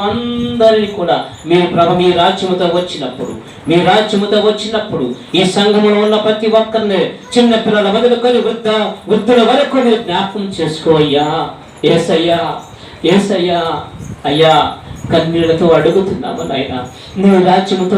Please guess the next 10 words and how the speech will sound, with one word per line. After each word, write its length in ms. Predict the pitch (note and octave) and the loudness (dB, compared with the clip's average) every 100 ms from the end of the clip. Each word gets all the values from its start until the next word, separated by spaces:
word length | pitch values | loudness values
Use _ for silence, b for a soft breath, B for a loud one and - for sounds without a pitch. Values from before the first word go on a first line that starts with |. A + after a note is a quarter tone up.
| F#3 | 2
వచ్చినప్పుడు 680 | F#3+ - A#3 G#3+ - F#3 F#3 | 0 -2 -6 -6 -4 -4 -4
తండ్రి 300 | - - D#3 C3 B B E3+ | -6 -8 -8 -10 B B 0
మమ్మల్ని 300 | E3 D#3 D#3 | 2 2 0
జ్ఞాపకం 500 | D3 E3 F3 F#3 F3 E3 | 0 0 2 2 2 2
చేసుకో 440 | - C#3+ - F3 C#3+ C#3 | 0 0 0 -2 -2 -2
ప్రభా. 300 | - C3 C3 - B B - | -6 -4 -4 -6 B B -4
అయ్యా, 200 | D3+ E3+ E3+ F3 | 0 4 4 4
మీరు 180 | F3+ F3 - | 0 -2 -2
తండ్రి 260 | - - F3+ F#3+ | -2 0 0 -2
చిత్తమును 460 | F#3 G3+ F#3+ F#3 | -4 -2 0 0